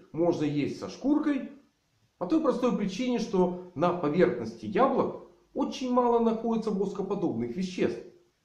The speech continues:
которые легко с помощью желчи оказываются в организме и сложнее оттуда выходят. В большей степени, правда, это относится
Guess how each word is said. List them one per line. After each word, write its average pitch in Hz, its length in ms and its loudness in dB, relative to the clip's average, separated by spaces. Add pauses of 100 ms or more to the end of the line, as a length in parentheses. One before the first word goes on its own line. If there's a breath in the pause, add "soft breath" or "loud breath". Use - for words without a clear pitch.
(140)
которые 277 640 -2 (140)
легко - 720 6 (320)
с - 80 -20
помощью 175 400 2
желчи 135 360 2
оказываются 98 640 -2
в 220 60 2
организме 269 680 0 (100)
и 247 80 -10
сложнее 185 460 -2
оттуда 120 240 -4
выходят. 180 440 0 (840)
В 95 80 -16
большей 262 280 2
степени, 285 380 0
правда, 247 320 4
это 196 200 4
относится 190 720 -2